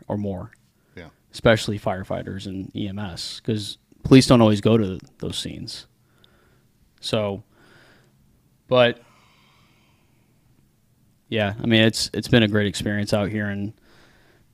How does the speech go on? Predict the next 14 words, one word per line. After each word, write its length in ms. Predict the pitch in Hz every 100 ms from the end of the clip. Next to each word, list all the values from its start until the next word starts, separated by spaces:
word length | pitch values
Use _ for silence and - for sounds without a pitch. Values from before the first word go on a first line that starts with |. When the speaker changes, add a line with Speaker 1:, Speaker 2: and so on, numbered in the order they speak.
| _
Speaker 1:
seeing 320 | - - 127 117
what 140 | 107
Rob 280 | 107 107 107
has 160 | 101
done 400 | 110 107 110 110 -
and 220 | 107 104
seeing 280 | - 117 110
the 80 | 101
people 320 | 117 104 104
that, 280 | 104 101 - - - - - - - - - _ _ _ _
not 180 | 113 104
just 220 | 98 -
Rob, 320 | 98 98 95
but 180 | 101 98